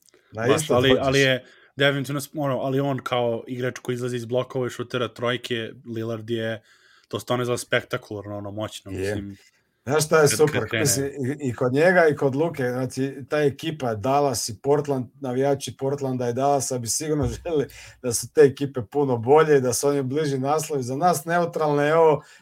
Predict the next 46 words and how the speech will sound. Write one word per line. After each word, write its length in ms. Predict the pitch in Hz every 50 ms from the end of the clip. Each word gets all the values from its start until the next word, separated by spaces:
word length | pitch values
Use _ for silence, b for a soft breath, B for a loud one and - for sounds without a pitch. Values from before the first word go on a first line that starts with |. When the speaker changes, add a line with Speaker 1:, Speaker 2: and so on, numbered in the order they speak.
| B
Speaker 1:
super, 280 | - - - 160 147 139
Speaker 2:
Odlično, 220 | 135 113 110 113 123
Speaker 1:
znači, 300 | 113 101 95 120 123 131
oni 220 | 143 143 143 143
Speaker 2:
odlično. 380 | 123 117 117 110 - - - - -
Speaker 1:
maksimalno 840 | 127 139 165 170 175 170 - - 147 143 147 151 151 156 151 147
igraju 360 | 151 160 160 175 160 143 139
šta 220 | 131 - - 156 147
mogu, 380 | 147 147 160 175 175 160 151
ono, 560 | 156 156 156 156 160 151 147 139 135 139 135 - _ _ _ _ _ _
znaš, 280 | 151 147 127 110 -
jer 100 | 135 131
da 100 | 139 170
imaju 220 | 170 170 170 165 160
bolje 220 | 175 185 180 175
ekipe, 360 | 175 160 156 - 196 190 190 175
ne 180 | 170 170 170
bi 80 | 165 160
oni 160 | 160 160 160
morali 300 | 156 156 151 147 143 135
se 80 | 120 143
Speaker 2:
Igrali 180 | 139 143 143 143
bi, 80 | 139
Speaker 1:
igrati. 160 | 139 139 131
Speaker 2:
pa 100 | 139 147
da, 140 | 143 139 147
bilo 200 | 139 139 143 147
bi 120 | 139 147 143
ko 140 | - -
Jokić, 380 | 156 147 151 147 - - - -
ono, 140 | 139 127 123
dvadeset 260 | 110 127 127 123 -
četiri 240 | - 131 113 110 110
po 120 | - -
utakmici, 400 | 123 - - 131 113 - - 165 165
Speaker 1:
Upravo 240 | 165 165 151 147
Speaker 2:
to, 60 | 135 127
Speaker 1:
sam 200 | 127 143 135 131
to 100 | 170 160
Speaker 2:
da. 60 | 143
Speaker 1:
htio 260 | - - 151 151 143
reći, 200 | 139 131 117 104
znači, 380 | 104 123 127 127 123 - - 123
Jokić 420 | 123 127 131 147 160 156 156 147
da 200 | 139 139 147 156 151
nema, 280 | 151 156 160 156 156